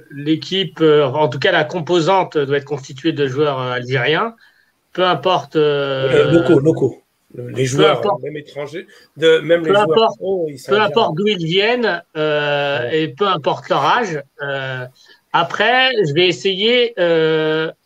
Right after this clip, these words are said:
Speaker 1: de, d'amener une petite note d'optimisme.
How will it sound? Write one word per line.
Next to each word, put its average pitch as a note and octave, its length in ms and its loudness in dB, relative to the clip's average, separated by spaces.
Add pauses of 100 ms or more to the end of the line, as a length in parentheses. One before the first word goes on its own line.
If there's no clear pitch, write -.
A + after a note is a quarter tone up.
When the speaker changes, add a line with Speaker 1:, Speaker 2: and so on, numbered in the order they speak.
(140)
Speaker 1:
de, E3 260 2
d'amener E3 320 0
une G#3 100 0
petite E3+ 240 -12 (140)
note G#3+ 260 0
d'optimisme. F3+ 840 -4